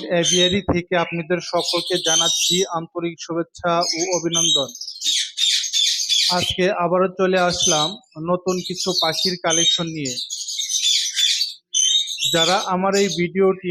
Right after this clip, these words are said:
নতুন দেখছেন, আমার এই চ্যানেলটি সাবস্ক্রাইব করে দিন এবং পাশে থাকা বেল আইকনটি বাজিয়ে দিন, যাতে করে পাখি সংক্রান্ত নিত্য নতুন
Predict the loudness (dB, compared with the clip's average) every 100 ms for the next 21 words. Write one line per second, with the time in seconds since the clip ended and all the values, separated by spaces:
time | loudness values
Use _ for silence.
0 | 2 4 4 2 0 0 0 0 0 0
1 | 0 -2 -2 -4 -8 -8 -10 -6 -2 2
2 | 2 4 4 2 2 2 0 0 0 2
3 | 4 2 2 -6 _ 0 0 0 -6 -2
4 | 2 2 0 -2 0 2 0 0 -4 -12
5 | _ -6 -2 0 0 0 -2 0 2 2
6 | 2 0 0 2 4 4 4 4 2 0
7 | -2 -4 -2 0 0 0 -2 0 2 4
8 | 4 4 2 -2 -4 -8 _ _ -2 0
9 | 2 2 4 2 0 -6 _ -8 -2 2
10 | 2 2 2 0 0 0 2 0 0 2
11 | 2 2 2 0 0 -4 -2 0 0 -2
12 | -4 -4 -2